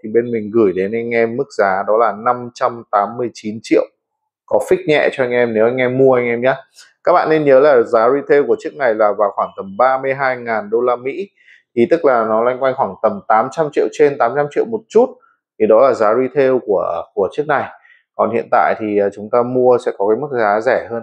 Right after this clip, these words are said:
hai trăm triệu so với các bạn mua hãng. Và những cái dòng sản phẩm code một một năm chín này thì không có giá sale đâu các bạn ạ. Các bạn chỉ có mua những cái hàng mà qua sử dụng lướt đẹp chín chín phần trăm, à, chín tám phần trăm như này để các bạn sử dụng thôi. Thì chúng ta đã rẻ được khá nhiều. Và dòng này thì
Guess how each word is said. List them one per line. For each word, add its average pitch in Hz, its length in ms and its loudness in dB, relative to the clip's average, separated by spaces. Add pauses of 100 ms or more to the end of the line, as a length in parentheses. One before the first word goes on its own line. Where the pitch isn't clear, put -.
(120)
hai 120 140 -2
trăm 120 160 -4
triệu 123 200 -4
so 113 180 -2
với 101 320 -2
các 131 80 0
bạn 127 240 -2
mua 117 100 -2
hãng. 107 300 -2
Và 113 180 0
những 113 140 -12
cái 120 80 -6
dòng 120 260 0
sản 110 140 0
phẩm 95 80 -2 (120)
code 180 220 0
một 123 140 2
một 110 60 0
năm 120 200 0
chín 113 220 -6
này 123 180 -2
thì - 180 -20
không 127 180 -8
có 107 100 2
giá 101 160 2
sale 123 280 4
đâu 120 100 4
các 127 100 -8
bạn 127 100 0
ạ. - 100 -6 (440)
Các 135 60 0
bạn - 180 2
chỉ - 200 -4
có 98 80 2
mua 120 340 4
những 107 200 -6
cái 110 100 2
hàng 101 360 -4
mà 98 80 -2 (440)
qua 131 160 2
sử 127 200 2
dụng 104 300 -2
lướt 170 180 4
đẹp 107 220 2
chín 123 160 -8
chín 156 180 -4
phần 139 120 -2
trăm, 127 360 -2
à, 117 200 2 (120)
chín 107 120 -10
tám 113 180 -2
phần 143 100 -8
trăm 120 260 -4
như 120 80 -4
này 104 180 0
để 87 100 0
các 104 60 -4
bạn 82 120 -4
sử 101 140 -8
dụng 92 260 -6
thôi. 127 160 6 (500)
Thì 107 120 2
chúng 104 160 -8
ta 120 100 2
đã 92 120 2
rẻ 120 200 2
được 92 120 -4
khá 107 140 -2
nhiều. 127 260 2 (500)
Và 110 180 4
dòng 110 180 2
này 107 200 0
thì 107 60 -4